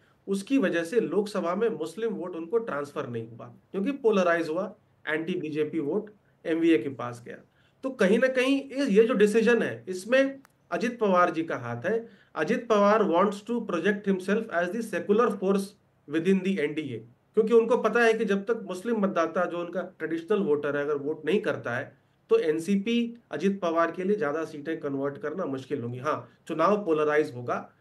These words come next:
क्योंकि हिंदुत्व एक मुद्दा है, लेकिन हिंदुत्व में भी अब आप देख लीजिए, दो धड़े हैं, बीजेपी plus एकनाथ शिंदे और दूसरी तरफ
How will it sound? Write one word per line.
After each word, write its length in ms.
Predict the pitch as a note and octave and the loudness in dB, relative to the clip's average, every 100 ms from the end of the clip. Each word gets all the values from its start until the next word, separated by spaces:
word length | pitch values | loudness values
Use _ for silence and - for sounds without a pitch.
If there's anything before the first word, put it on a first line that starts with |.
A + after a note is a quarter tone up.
| - | -8
क्योंकि 260 | D3+ D#3+ | -8 -6
हिंदुत्व 600 | C3+ C#3 F#3 G3 A3+ A#3 A#3 _ | -6 -2 0 4 4 4 -4 _
एक 140 | E3+ D3+ | -12 -4
मुद्दा 260 | D3+ C#3+ | -4 0
है, 120 | F#3 G#3 | 0 2
लेकिन 220 | A3 A#3 | 0 -2
हिंदुत्व 420 | F#3+ F3+ A#3+ C4 | -4 -4 -2 -2
में 160 | A#3+ A#3 | -2 -4
भी 120 | B3 | -4
अब 240 | G#3 G3+ | -4 -2
आप 120 | G3+ | -2
देख 180 | G3 G3+ | 0 -2
लीजिए, 380 | G3+ G3+ A3+ A3+ - _ - | -2 0 2 0 -4 _ 0
दो 140 | A#3+ | 4
धड़े 280 | G3 F3+ D#3+ | 6 6 4
हैं, 180 | C#3+ C3+ | 0 -4
बीजेपी 480 | E3 E3+ F#3 G3+ G#3+ | -8 -4 -2 -2 -4
plus 280 | G3 G3 | -2 -2
एकनाथ 280 | F#3+ E3 F3+ | -2 -2 -2
शिंदे 460 | F3+ F#3 F#3 G3 G3 _ _ | -2 -4 -4 -4 -6 _ _
और 120 | G3 | -6
दूसरी 340 | D#3 F3 F3+ G3 | -4 -4 0 2
तरफ 380 | F#3+ F3+ F3+ | 4 2 0